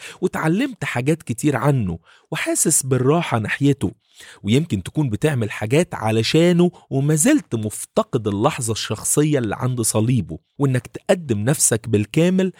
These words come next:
للشخص اللي مات علشانك. ده شبه إني بواعد مراتي وبعرف كل حاجة عنها وخطبتها،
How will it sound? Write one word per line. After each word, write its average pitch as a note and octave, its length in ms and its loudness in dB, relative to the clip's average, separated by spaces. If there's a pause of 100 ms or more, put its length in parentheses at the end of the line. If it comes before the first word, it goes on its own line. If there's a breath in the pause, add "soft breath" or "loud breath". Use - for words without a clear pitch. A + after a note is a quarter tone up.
(160 loud breath)
للشخص - 480 0
اللي G#2 180 2
مات G#2+ 240 0
علشانك. G2+ 680 -4 (560 loud breath)
ده D#3+ 80 0
شبه F#3 380 2 (160)
إني A#2 200 -2
بواعد A#2 640 2
مراتي A#2 560 0 (320)
وبعرف C3 560 -2
كل B3+ 220 0
حاجة D3 260 -2
عنها C#3 420 2 (240)
وخطبتها، D#3+ 840 0